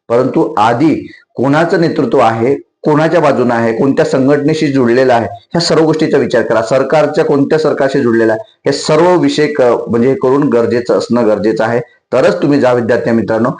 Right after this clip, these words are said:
अन्यथा हे तुमच्यावर सोडलेलं आहे, तुम्ही जायचं की नाही आपण ठरवायचं आहे विद्यार्थी मित्रांनो. याकरिता हे दोन्ही अपडेट लक्षात घ्यायचं आहे,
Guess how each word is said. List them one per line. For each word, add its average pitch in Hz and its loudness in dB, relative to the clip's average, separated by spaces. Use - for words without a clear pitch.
अन्यथा 139 2
हे 123 0
तुमच्यावर 147 2
सोडलेलं 120 0
आहे, 123 0
तुम्ही 123 -2
जायचं 107 0
की 113 -4
नाही 120 0
आपण 110 -2
ठरवायचं 101 -2
आहे 101 0
विद्यार्थी 95 0
मित्रांनो. 95 -2
याकरिता 135 0
हे 135 2
दोन्ही 120 0
अपडेट 117 -2
लक्षात 117 -2
घ्यायचं 120 0
आहे, 131 0